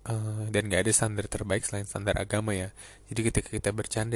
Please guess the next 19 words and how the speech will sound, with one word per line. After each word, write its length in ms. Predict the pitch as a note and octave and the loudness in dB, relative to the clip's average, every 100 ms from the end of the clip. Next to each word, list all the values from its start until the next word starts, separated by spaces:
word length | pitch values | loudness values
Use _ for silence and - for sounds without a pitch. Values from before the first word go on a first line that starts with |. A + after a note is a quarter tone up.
| G#2+ | -2
sama 240 | G2+ G2+ | -2 -4
temen, 480 | - G#2+ G#2 G2 G2+ - - - - - - - - C#3 | -4 -4 -4 -6 -12 -18 -20 -20 -20 -20 -20 -20 -12 -4
eh, 440 | A2+ G#2 G#2 G#2 G#2 | -2 -2 -2 -4 -6
ya 80 | G#2 | -6
kita 240 | G2 - B2+ | -6 -2 -2
harus 480 | A2+ G#2+ A2+ - | 0 0 -2 -4
tahu 640 | - G#2 A2 A2 G#2+ G#2 G#2+ - - - - - - - - - - | -2 2 4 4 4 0 -4 -10 -20 -20 -20 -20 -20 -20 -20 -20 -4
juga 400 | A2 A2+ A2 G2+ - | -2 2 4 4 0
apakah 320 | - G#2+ - - | -4 -4 -6 -8
ini 560 | A#2 A2+ A#2 A2+ A2+ A#2+ - - - - - - - - - | -6 -4 -4 -4 -6 -8 -18 -20 -20 -20 -20 -20 -20 -18 -4
melewati 320 | A2+ G#2+ G#2+ | 0 0 0
batas 720 | A2+ F#2+ - G#2 B2 - - - - - - - - | -2 -2 -2 -4 -2 -2 -4 -10 -20 -20 -20 -20 -10
atau 640 | - - A#2+ A#2+ A#2+ A#2+ A#2+ - - - - - | -10 -4 -2 -2 -2 -4 -10 -20 -20 -20 -20 -20
sebenarnya 400 | - A2 G#2+ A2+ | -10 -4 -2 0
fine 480 | B2 - G2 G2+ G#2 - - - | -2 -2 -4 -4 -12 -18 -20 -16
gitu. 240 | G2+ G2 G2+ - - - - - - - - - - - - - - - - | -10 -10 -12 -18 -20 -20 -20 -20 -20 -20 -20 -20 -20 -20 -20 -20 -20 -20 -4
Dan 480 | A2+ A#2 A#2 A#2 A#2 | -4 -2 -6 -8 -6
salah 320 | A#2 A2+ A#2 | -4 -2 -2
satu 400 | A2+ C3+ C3 C3 | -2 -4 -4 -6